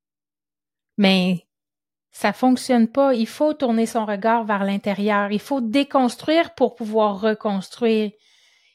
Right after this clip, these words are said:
Il faut vivre ces émotions-là parce que quand on les vit pas, elles s'accumulent.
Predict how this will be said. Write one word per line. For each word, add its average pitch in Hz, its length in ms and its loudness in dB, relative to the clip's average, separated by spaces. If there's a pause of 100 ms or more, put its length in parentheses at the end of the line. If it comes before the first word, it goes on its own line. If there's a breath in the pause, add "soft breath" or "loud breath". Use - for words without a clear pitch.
(160)
Il 233 100 2
faut 349 280 2
vivre 254 380 0
ces 214 260 0
émotions-là 220 680 0
parce 214 220 -4
que 202 80 0
quand 294 180 0
on 370 80 -2
les 254 80 2
vit 214 140 0
pas, 311 200 2
elles 277 100 4
s'accumulent. 254 680 2